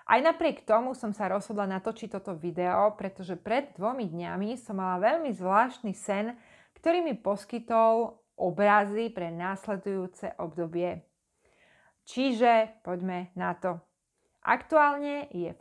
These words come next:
hmote veľa temnej energie. Dávajte si pozor na to, čím sa krmíte, na čo sústredíte pozornosť,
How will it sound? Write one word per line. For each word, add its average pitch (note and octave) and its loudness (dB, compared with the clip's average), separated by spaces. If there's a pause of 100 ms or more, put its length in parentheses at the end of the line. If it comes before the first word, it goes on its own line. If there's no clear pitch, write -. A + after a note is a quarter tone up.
hmote G3+ -6
veľa G3 -2
temnej F#3 -6
energie. F#3 -2 (240)
Dávajte F#3 -4
si G3+ -12
pozor G#3+ 2
na F#3 -4
to, G3 -10
čím F3+ -10
sa - -16
krmíte, G3+ -4
na F3+ -8
čo - -18
sústredíte F#3+ -8
pozornosť, G3 -2